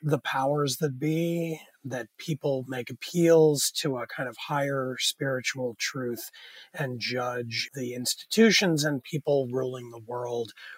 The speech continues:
harshly by those standards and seek to reform them and bring them into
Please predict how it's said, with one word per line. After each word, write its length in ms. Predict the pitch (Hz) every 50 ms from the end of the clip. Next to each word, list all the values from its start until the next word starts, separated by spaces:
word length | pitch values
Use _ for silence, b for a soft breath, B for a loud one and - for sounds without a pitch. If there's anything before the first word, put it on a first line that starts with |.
| B B
harshly 500 | - - 214 208 180 - - 160 143 131
by 220 | 120 117 123 120
those 260 | 120 117 123 117 117 -
standards 640 | - - - - - 131 131 139 147 147 131 123
and 100 | 131 120
seek 220 | - - - 135 -
to 120 | - 131
reform 480 | 143 143 127 - - 226 254 262 226 175
them 360 | 135 123 - - - - -
and 200 | 113 110 - _
bring 320 | - 135 135 131 135 131
them 180 | 127 127 123 120 117 120
into 520 | 131 131 127 123 - - 143 123 120 117